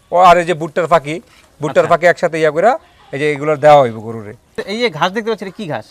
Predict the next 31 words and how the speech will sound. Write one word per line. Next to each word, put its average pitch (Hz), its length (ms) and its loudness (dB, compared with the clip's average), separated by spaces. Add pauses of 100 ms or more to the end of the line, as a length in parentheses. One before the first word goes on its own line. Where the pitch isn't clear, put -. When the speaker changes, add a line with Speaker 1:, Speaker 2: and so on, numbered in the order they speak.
(280)
Speaker 1:
এটা 180 180 -4
লিগা 214 360 6
জারা 185 260 6
ঘাস। 123 200 -2 (220)
এটা, 185 100 -6
Speaker 2:
জারা 247 180 -2
Speaker 1:
এ-, 220 40 -2
এ-, 220 140 -4
Speaker 2:
ঘাস। - 100 -10
Speaker 1:
আর 190 120 2
এটার, 202 300 -4
এটার 190 240 -4
গু-, 185 280 -6
এই 185 100 -6
গুঁড়াটা 196 360 0
হলো 190 160 -2
মিষ্টি 185 340 -6
হয়। 123 180 -2 (340)
Speaker 2:
আচ্ছা, 127 240 -12
আচ্ছা। - 160 -16
Speaker 1:
এটা 151 100 -4
গুঁড়াটা 185 300 2
এই 175 260 -4
যে 160 200 0
আপনার 143 480 -2
চিটাগুড়ের 175 440 0
কাজ 147 200 -2
দেয় 123 120 -10
এই 123 60 -10
গুঁড়াটা। 123 300 -10
এই 95 60 -20